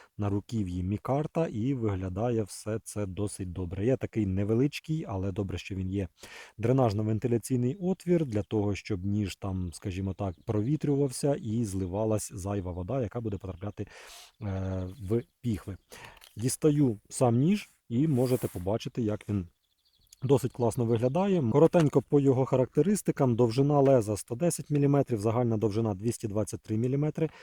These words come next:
товщина обуха — чотири з половиною міліметри, вага — сто дев'яносто чотири грами, е, ну, не самий легенький ніж. Е, сталь — чотирнадцять С двадцять вісім Н, тобто чотирнадцятий сандвік,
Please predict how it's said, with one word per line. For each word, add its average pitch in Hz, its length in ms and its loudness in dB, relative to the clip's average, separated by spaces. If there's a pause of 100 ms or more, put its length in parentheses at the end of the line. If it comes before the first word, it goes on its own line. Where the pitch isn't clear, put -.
(240)
товщина 123 760 0
обуха — 107 520 -2
чотири 113 340 0
з - 60 -8
половиною 110 640 0
міліметри, 151 640 -2
вага — 110 440 0
сто 120 200 -4
дев'яносто 110 460 -2
чотири 104 420 -4
грами, 110 440 -2
е, 165 60 -4 (400)
ну, 127 380 2
не 113 160 4
самий 98 380 -2
легенький 123 560 -2
ніж. 165 420 -2
Е, 101 300 -4
сталь — 123 440 -2 (140)
чотирнадцять 120 560 -2
С 131 120 -8
двадцять 110 400 -6
вісім 110 320 -4 (100)
Н, 104 260 -4
тобто 110 300 -6
чотирнадцятий 113 680 -2
сандвік, 175 480 -4